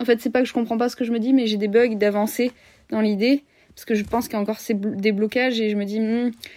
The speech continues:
ouais, ça, c'est peut-être pas, euh, compréhensible, ou,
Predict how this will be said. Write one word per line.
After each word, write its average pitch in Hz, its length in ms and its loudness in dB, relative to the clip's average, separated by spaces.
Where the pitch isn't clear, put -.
ouais, 220 140 -4
ça, 247 120 -2
c'est 247 180 -4
peut-être 214 260 -6
pas, 226 560 -2
euh, 214 40 -4
compréhensible, 226 760 -2
ou, 226 280 -2